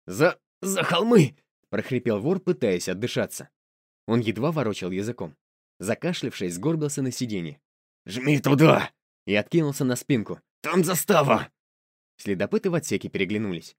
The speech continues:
«Наденьте кепки!» велел Демир. «Проверьте одежду! Оружие!» Он повернулся к Ферзю. «Далеко до заставы?» «Ложбину проскочим!»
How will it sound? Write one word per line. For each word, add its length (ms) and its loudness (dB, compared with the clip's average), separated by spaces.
«Наденьте 420 2
кепки!» 480 4
велел 300 -2
Демир. 360 -4
«Проверьте 440 4
одежду! 480 4
Оружие!» 500 6
Он 180 2
повернулся 460 -4
к 40 -16
Ферзю. 380 -2
«Далеко 340 4
до 120 4
заставы?» 500 4
«Ложбину 500 -2
проскочим!» 720 2